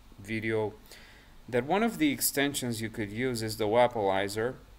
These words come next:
and there's another one which is, uh, called something with J S. I've al-, I also have the Shodan one, the Shodan one over here, which is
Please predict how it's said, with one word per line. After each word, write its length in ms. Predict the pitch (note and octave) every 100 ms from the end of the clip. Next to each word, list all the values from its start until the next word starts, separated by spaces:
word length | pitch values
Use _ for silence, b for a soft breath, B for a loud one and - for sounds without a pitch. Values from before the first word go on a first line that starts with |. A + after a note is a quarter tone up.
| - - - - - - - - - - -
and 180 | - G#2
there's 220 | G#2+ G#2
another 320 | A2+ B2 A2+ G#2
one 340 | G2 F#2 F#2
which 300 | F#2+ F#2 -
is, 340 | F#2 F2 -
uh, 240 | D#2+ C#2 -
called 340 | - G#2 G2 F#2 - - -
something 500 | - G2 G2+ F#2+ F2+
with 200 | F2+ -
J 260 | G2+ G2+
S. 420 | F#2+ A2+ - - - B B B B
I've 320 | - A2+ A2+ -
al-, 260 | - B2 -
I 100 | A#2
also 400 | G#2 C3 C3 A#2+
have 180 | A2+ G#2+
the 100 | G#2+
Shodan 640 | G2+ - C3 B2 G#2+ G#2
one, 320 | G2 G#2 B2+ C3+ - - - _ _ - - - - _ - -
the 100 | F#2+
Shodan 560 | - F#2+ F#2 F2+ F2
one 160 | F2 F2
over 280 | F2 F2 F2
here, 380 | G#2+ A#2 G#2+ A#2 - _ _ - - - b b b b b - - - -
which 200 | A2 G2+
is 280 | G#2 - -